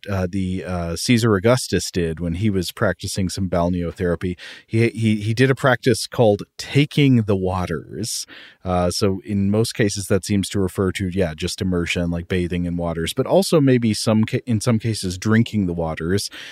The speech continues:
And so I like that because it, it sounds kind of like you're taking the waters, almost like you take a pill. But it also makes me think of the competitive aspect referenced by Pliny the Elder when he talks about people bragging about how much of the thermal springs they can take, either like, you know,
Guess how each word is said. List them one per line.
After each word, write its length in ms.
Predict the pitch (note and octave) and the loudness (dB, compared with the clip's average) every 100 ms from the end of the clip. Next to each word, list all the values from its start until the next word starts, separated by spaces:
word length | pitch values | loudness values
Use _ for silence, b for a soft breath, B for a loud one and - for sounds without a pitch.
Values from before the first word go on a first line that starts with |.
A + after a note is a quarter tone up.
| B | B
And 140 | A2 G#2 | -2 4
so 140 | B2+ | 6
I 60 | B2 | 6
like 240 | A#2+ C3 | 4 4
that 220 | C#3+ A2+ | 4 2
because 440 | G#2+ - A2+ G2 - | 0 0 2 2 -2
it, 200 | G2+ F2 | -8 -8
it 160 | G#2+ - | -10 -2
sounds 260 | G#2+ G2 | 0 0
kind 180 | - A#2 | 0 -2
of 60 | F#2 | 0
like 160 | F#2+ - | -2 -2
you're 100 | F2 | -6
taking 480 | - A2+ - G#2+ | 0 -2 0 -2
the 80 | F#2+ | 0
waters, 420 | F#2 F#2+ F#2 F2+ | 0 0 0 -2
almost 280 | G2+ F#2 F2+ | -2 -2 -2
like 160 | G2 - | -6 -6
you 80 | F2 | -8
take 400 | - G#2+ G2+ - | -2 -2 -2 -6
a 60 | F#2+ | -12
pill. 500 | - G2+ G#2 C3 D#3 _ B B B B | -4 2 4 4 2 _ B B B B
But 100 | A2+ | 4
it 60 | A2+ | 4
also 300 | B2+ - D#3 | 4 4 6
makes 300 | C3 A#2 B2+ | 6 4 2
me 100 | A2+ | 2
think 320 | - A2+ G#2+ | 2 2 2
of 260 | G#2+ G#2 F#2 | 0 0 0
the 140 | G2 | -2
competitive 800 | - A2 G2 - C#3 C3 A2 G2 | 0 0 0 0 0 2 2 2
aspect 640 | F#2 E2+ - - F#2 E2+ - | 2 2 -2 0 0 0 -2
referenced 500 | G2 - G#2 F#2 - | -2 0 0 0 0
by 160 | G2+ | 0
Pliny 340 | F#2 - G#2+ G2 | 0 0 2 2
the 180 | F#2 F#2 | 2 2
Elder 440 | G2 F#2+ E2+ F2 B B B | 4 2 0 -2 B B B
when 120 | G#2+ | 0
he 100 | G2 | 0
talks 240 | F#2+ G#2+ - | 2 0 2
about 160 | G#2 F2+ | -2 0
people 280 | A2+ G#2 | -2 -2
bragging 680 | E2+ E2+ F#2+ F#2 G#2+ G#2+ G2+ G2 | -4 -4 0 4 4 2 2 2
about 240 | F2+ E2+ | 0 -2
how 260 | F#2+ G#2+ G#2 | 0 4 4
much 420 | F#2+ G2 F#2+ - | 4 2 2 0
of 140 | F#2+ | 0
the 100 | F#2+ | -4
thermal 440 | - G#2+ F#2+ G2+ F#2+ | -2 0 4 2 2
springs 460 | - A2+ G2+ F#2 | 0 2 2 0
they 160 | - F#2+ | 0 0
can 180 | F#2 F2 | 0 -2
take, 400 | - F#2+ F#2+ - | 0 0 0 -4
either 220 | F#2+ F#2 | -6 -4
like, 200 | F#2 E2+ | -4 -4
you 60 | G2 | -4
know, 140 | F2+ | -4